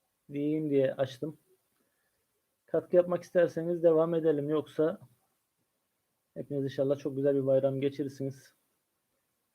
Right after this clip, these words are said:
Ee, umuyorum hayatınız boyunca bundan daha kötü bir bayram yaşamazsanız, yaşamazsınız. Gençler,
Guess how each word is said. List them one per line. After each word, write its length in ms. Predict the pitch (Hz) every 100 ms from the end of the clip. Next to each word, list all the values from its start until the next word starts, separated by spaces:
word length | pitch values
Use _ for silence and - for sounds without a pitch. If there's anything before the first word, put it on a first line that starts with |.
| _ _ _ _ -
Ee, 40 | 131 - - _
umuyorum 560 | 139 135 131 135 139 - _ _ _ _ 123 117
hayatınız 500 | 127 135 131 139 127
boyunca 280 | 127 127 127
bundan 400 | 135 135 135 135 _
daha 160 | 131 139
kötü 200 | 131 131
bir 140 | 127
bayram 340 | 131 127 139
yaşamazsanız, 880 | 139 - 135 131 123 131 127 127 - _ _ _ _ 160
yaşamazsınız. 920 | 120 135 131 127 - 131 127 123 _ _ _ _ _ _ _ _ _ _ _ 311 - _ _ _ _ _ _ _ _ -
Gençler, 540 | 113 113 - 120 -